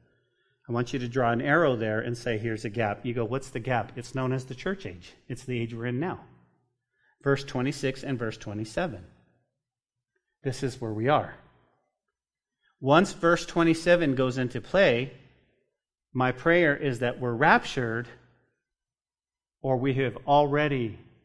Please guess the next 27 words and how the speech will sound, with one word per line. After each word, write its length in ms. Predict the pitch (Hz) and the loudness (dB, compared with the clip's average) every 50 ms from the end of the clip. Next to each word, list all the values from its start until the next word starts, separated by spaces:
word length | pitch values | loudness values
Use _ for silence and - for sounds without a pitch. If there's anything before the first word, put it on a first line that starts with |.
| _ _ _ _ - | _ _ _ _ -10
been 200 | 131 120 110 110 | -8 -6 -4 -4
raptured. 420 | 110 107 104 - - - - 101 - _ _ _ _ _ _ _ _ _ _ _ _ _ _ _ _ _ _ _ _ _ _ _ _ _ _ _ _ _ _ _ _ _ _ _ _ _ _ _ | -4 -6 -8 -10 -14 -18 -20 -20 -20 _ _ _ _ _ _ _ _ _ _ _ _ _ _ _ _ _ _ _ _ _ _ _ _ _ _ _ _ _ _ _ _ _ _ _ _ _ _ _
So 200 | - - - 147 | -4 0 2 4
here's 280 | 139 160 185 196 190 196 | 4 6 4 4 4 2
the 100 | 196 185 | -2 2
final 500 | - 160 151 151 156 151 151 151 147 151 - - | 4 6 6 6 6 6 4 2 2 0 -6 -12
seven 380 | - - - 151 139 135 135 | -4 0 2 2 4 4 2
years 460 | 131 131 127 123 120 120 117 - - - - _ _ _ _ - | 2 2 2 2 0 0 -4 -8 -12 -18 -20 _ _ _ _ -10
of 100 | 123 113 | -10 -6
history. 480 | - - 143 127 - - - 107 101 95 - _ - | -2 -2 -2 -2 -2 -6 -10 -10 -12 -12 -16 _ -8
You 80 | - | -2
ready? 300 | 117 123 131 147 170 196 - - - - - _ _ _ _ _ _ _ _ - | 2 4 4 4 2 0 -4 -10 -18 -20 -20 _ _ _ _ _ _ _ _ -2
This 260 | 127 143 147 - - | 0 0 2 2 0
is 160 | 208 185 - | -2 0 0
known 360 | 170 156 147 143 143 147 151 | 2 2 4 4 2 2 0
as 260 | 147 143 135 120 113 | 0 -2 -2 -2 -2
the 320 | - - 127 123 117 113 - - | -2 0 2 2 2 2 -2 -10
tribulation 680 | - - - 147 135 139 139 127 123 120 - - 135 127 | -6 -2 -2 0 0 0 0 0 0 0 -2 -4 -4 -2
period. 400 | - 139 131 135 151 208 139 - - - _ _ _ _ _ _ _ _ _ _ _ _ _ - | 0 0 0 0 0 -2 -6 -8 -14 -20 _ _ _ _ _ _ _ _ _ _ _ _ _ -6
It's 200 | 151 139 - - | -6 0 4 4
also 280 | 151 143 139 - 165 | 4 4 4 2 0
known, 240 | 147 139 139 139 135 | 2 2 2 0 0
you 120 | 135 139 | 0 -2
hear, 160 | 120 139 147 139 | 0 0 0 0
as 120 | 123 107 | -2 -2
Jacob's 460 | - - 135 127 123 - 120 113 - | -4 -4 -4 -2 -2 -4 -6 -8 -10
trouble, 500 | - - 127 120 113 120 147 226 247 - | -8 -4 -2 0 0 2 0 -2 -2 -6